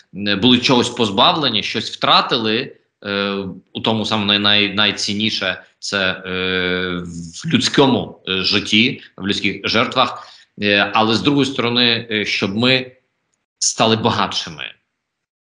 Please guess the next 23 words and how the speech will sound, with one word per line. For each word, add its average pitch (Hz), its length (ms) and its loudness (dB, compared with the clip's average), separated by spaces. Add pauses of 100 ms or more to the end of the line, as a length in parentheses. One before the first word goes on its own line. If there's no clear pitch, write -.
(160)
е, 92 140 -2
багатшими 107 640 0
в 95 40 -8
Бога, 110 640 -2
е, 90 260 -4
в 87 60 -8
Його 101 200 0
дари, 107 560 2 (360)
е, 92 400 -4
щоб 95 260 -4
ми 101 380 0
насправді 98 680 -2
відчули 90 500 -6
сьогодні, 95 560 -2 (180)
е, 90 200 -2
також 117 380 -4
і - 60 -6
свої 98 540 -2
можливості, 107 640 0
які 104 560 0
дає 95 360 0
нам 82 300 -4 (280)
Господь. - 420 -10